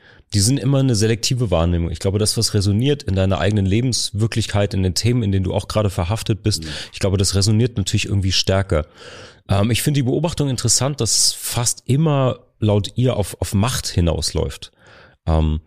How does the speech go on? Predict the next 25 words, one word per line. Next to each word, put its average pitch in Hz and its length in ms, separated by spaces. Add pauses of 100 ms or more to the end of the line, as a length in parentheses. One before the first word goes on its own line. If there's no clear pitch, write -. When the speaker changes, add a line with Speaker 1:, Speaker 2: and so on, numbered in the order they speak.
Speaker 1:
das 98 120
ist 120 60
jetzt 123 120
natürlich 120 300
eine 110 100
Frage, 101 500
wie 95 60
sie 107 220
als 98 180
Philosophiestudentin 98 1040
Macht 104 320
auch, 101 260 (280)
auch 95 180
definiert. 113 500
Für - 120
mich 101 200
hat 110 140
das 98 120
auch 87 120
ganz 101 240
klar 98 260
oft - 200 (260)
mit 95 120
dem 92 140
Thema 92 400